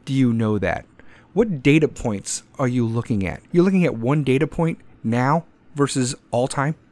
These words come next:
So you have Hurricane Ian, you have Hurricane Andrew, you have Hurricane Sandy. These are data points that make up,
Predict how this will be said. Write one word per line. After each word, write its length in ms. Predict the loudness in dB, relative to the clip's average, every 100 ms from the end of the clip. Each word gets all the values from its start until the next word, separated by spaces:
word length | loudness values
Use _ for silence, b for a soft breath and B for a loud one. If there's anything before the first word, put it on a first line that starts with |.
| -20 _ _ _ -20 -20 _ _
So 160 | -2 2
you 100 | 2
have 180 | 2 -2
Hurricane 400 | -4 -2 -4 -2
Ian, 340 | 2 2 0 -4 -14 _
you 140 | 0
have 120 | 0 0
Hurricane 440 | -2 0 -2 -2
Andrew, 460 | 0 0 0 -2 -4 B B B B -4
you 140 | -2
have 520 | 2 4 4 2 -4 B B B B B -10
Hurricane 460 | -6 -4 -2 -2
Sandy. 760 | -2 -2 0 2 4 4 0 -6 -16 -20 -20 -4
These 140 | 0 2
are 200 | 0 -4 -18 _
data 240 | 2 4 2
points 400 | -2 -8 -8 -12
that 160 | -8
make 240 | -4 -2 -2
up, 140 | -4